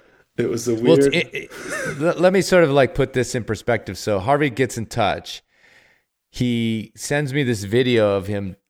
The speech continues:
Speaker 2: dancing and drinking a Pina Colada. And I'm just like, "Okay, who's this guy?" <laughs> And, uh,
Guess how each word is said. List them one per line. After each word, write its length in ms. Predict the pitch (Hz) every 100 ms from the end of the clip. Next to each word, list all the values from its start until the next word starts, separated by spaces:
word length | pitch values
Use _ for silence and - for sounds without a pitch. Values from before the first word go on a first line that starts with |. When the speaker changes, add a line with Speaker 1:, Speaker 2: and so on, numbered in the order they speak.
| _ _ -
Speaker 2:
dancing 520 | 120 123 123 127 110
and 120 | 104
drinking 400 | 90 127 143 127
a 60 | 104
Pina 300 | - 110 95
Colada. 680 | - 92 87 87 82 - 101 _ _ _ _ _
And 180 | 107 98
I'm 200 | 101 107
just 180 | 107 -
like, 180 | 113 113
"Okay, 520 | 127 - 98 90 87 _ _ _ _ _ -
who's 320 | 113 127 127
this 200 | 110 101
guy?" 440 | - 82 78 82 - -
<laughs> 1200 | - - _ _ - - 101 - - 139 123 87
And, 460 | - 120 117 117 117
uh, 340 | 113 98 90